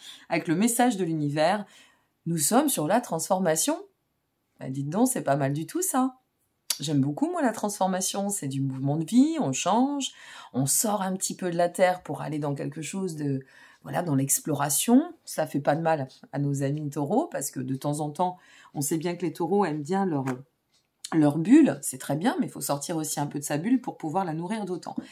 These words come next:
Donc, la transformation, quelque chose se présente, quelque chose se prépare, quoi, nous allons voir, mais, euh, il faut savoir aussi que,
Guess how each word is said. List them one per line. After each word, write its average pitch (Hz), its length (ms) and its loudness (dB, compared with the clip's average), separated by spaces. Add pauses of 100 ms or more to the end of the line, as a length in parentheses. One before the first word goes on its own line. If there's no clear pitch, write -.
(460)
Donc, 277 420 6
la 185 200 6
transformation, 190 800 2
quelque 170 260 -2
chose 160 180 -4
se - 80 -2
présente, 180 460 0
quelque 143 180 -6
chose 147 220 -6
se 143 80 -4
prépare, 190 560 0
quoi, 202 420 6
nous 147 240 -4
allons 135 200 0
voir, 190 520 2 (380)
mais, 214 420 4
euh, 156 540 2
il 160 100 -4
faut 180 80 -6
savoir 175 300 4
aussi 240 280 2
que, 143 220 -2